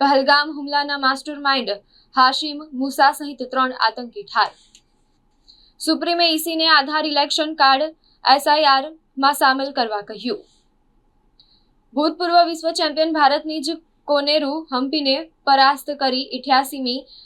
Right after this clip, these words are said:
ગ્રાન્ડમાસ્ટર બની. ઓગણીસ વર્ષની દિવ્યા વર્લ્ડ ચેસ ચેમ્પિયનશિપની નવી ક્વીન.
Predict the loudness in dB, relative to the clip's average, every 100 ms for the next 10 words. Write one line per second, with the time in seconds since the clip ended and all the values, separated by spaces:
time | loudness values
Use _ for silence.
0 | _ 0 2 2 0 0 -2 -4 -2 -4
1 | -4 -4 -4 -6 -6 -6 -4 -6 -6 -2
2 | 0 0 0 -4 -4 -2 -2 -2 -6 -6
3 | -6 -6 -8 -8 -10 -8 -10 -12 -12 -10
4 | -10